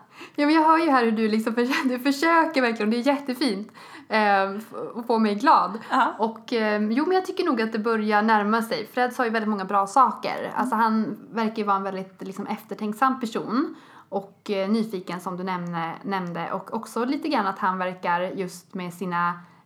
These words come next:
Speaker 1: eh, inlägg på Facebook som han pratade om, va? Att han
Speaker 2: Mm.
Speaker 1: vill vara någon slags motvikt till, eh,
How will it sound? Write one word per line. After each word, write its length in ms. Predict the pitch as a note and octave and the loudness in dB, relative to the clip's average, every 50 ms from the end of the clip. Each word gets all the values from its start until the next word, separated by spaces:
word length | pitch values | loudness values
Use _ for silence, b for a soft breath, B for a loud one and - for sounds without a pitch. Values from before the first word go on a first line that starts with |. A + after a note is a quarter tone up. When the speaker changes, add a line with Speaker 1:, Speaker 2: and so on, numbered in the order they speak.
| B _ _ | B _ _
Speaker 1:
eh, 380 | F3 - - - - - - A3 | -20 -20 -20 -20 -20 -10 -2 0
inlägg 260 | A3+ G#3+ G3+ F#3+ - | 0 2 0 0 -6
på 80 | G3 | -8
Facebook 400 | F3+ - C4+ D#4 D#4+ - E4 - | -4 -2 -2 -2 -2 -4 -6 -6
som 100 | - D4+ | 0 2
han 120 | D4+ C#4+ C#4 | 2 2 4
pratade 320 | B3 G#3 F3+ - - - | 2 2 0 0 -6 -6
om, 80 | - - | -4 -4
va? 200 | - C#2 - - - | -4 -4 -4 -4 -4
Att 180 | - - - | -6 -6 -4
han 240 | - A3 F#3+ F#3 F#3 | 0 0 0 0 0
Speaker 2:
Mm. 100 | F#3 F#3 | -2 -4
Speaker 1:
vill 140 | F#3+ F#3 F#3+ | -6 -6 -2
vara 220 | G3 F#3 F3+ F3 | 2 2 2 2
någon 120 | F3+ F3 F3 | 0 -4 -6
slags 240 | - G3 F3+ - | -6 -8 -8 -4
motvikt 720 | - A#3 A3+ G3+ F#3 - - G#3+ C#4+ D4 - - - _ _ - | -4 -2 -2 -2 -6 -6 -4 -2 -2 -2 -4 -8 -18 _ _ -6
till, 360 | A3 F3+ E3+ E3 D#3+ E3 E3 | -4 -4 -4 -4 -6 -6 -6
eh, 80 | F3 | -8